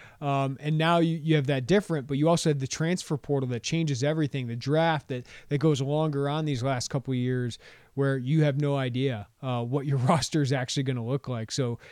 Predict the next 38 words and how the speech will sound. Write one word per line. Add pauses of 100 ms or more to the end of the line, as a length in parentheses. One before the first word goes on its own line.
(240)
you
just
have
to
have
your
hands
in,
you
know, (340)
uh, (340)
in
so
many
fires
here
just
to (340)
be
able
to
find
some
players.
But (420)
yeah,
I, (240)
I
mean,
now
you're
calling
up
Armaan
Franklin
tonight
and
saying,